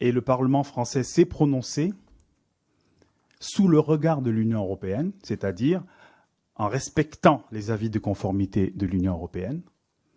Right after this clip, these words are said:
mais jamais aucun Parlement africain ne s'est prononcé. Ça veut dire qu'en gros, l'écho, s'il avait existé ou s'il était amené à exister,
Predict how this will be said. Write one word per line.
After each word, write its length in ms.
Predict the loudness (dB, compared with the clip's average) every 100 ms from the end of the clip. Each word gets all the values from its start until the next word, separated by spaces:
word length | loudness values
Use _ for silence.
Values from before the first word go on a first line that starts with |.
| _ _
mais 100 | -4
jamais 300 | 0 2 2
aucun 300 | 0 -4 -6
Parlement 460 | -4 -4 -2 -4 -4
africain 500 | -8 -6 -6 -4 -4
ne 80 | -4
s'est 160 | -8 -16
prononcé. 460 | -14 -14 -14 -18 -20 _ _ _ _ _ _ _ _ _ _ _ _ _ -8
Ça 120 | -4
veut 120 | -2
dire 180 | -2 -2
qu'en 160 | -2 0
gros, 420 | 4 4 2 -4 -20 -4
l'écho, 720 | 2 4 2 0 0 -2 -2 _ -20 -20 _ _ _ _ _ _
s'il 340 | -14 -4 0
avait 260 | 0 0 -4
existé 420 | -6 -8 -8 -6
ou 80 | -6
s'il 160 | -4 -6
était 300 | -6 -6 -6
amené 180 | -6 -8
à 60 |
exister, 520 | -10 -12 -8 -6 -6